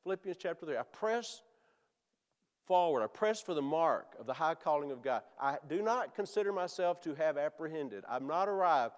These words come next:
but I'm pressing for something. I think we ought to be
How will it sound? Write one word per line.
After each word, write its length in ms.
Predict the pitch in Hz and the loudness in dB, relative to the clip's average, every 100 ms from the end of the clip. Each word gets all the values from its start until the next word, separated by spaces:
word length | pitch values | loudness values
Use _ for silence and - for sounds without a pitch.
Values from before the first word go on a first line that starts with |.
| - | -10
but 100 | - | -4
I'm 120 | 143 127 | -2 -4
pressing 500 | - 214 196 156 127 | -2 -2 -2 -6 -8
for 160 | 120 | -10
something. 440 | 113 127 101 - 82 _ _ | -8 -8 -8 -12 -20 _ _
I 80 | - | -6
think 180 | 190 190 | -4 -2
we 120 | 185 | 2
ought 160 | 190 160 | 4 4
to 60 | 147 | 0
be 320 | 131 135 127 | -2 -2 -4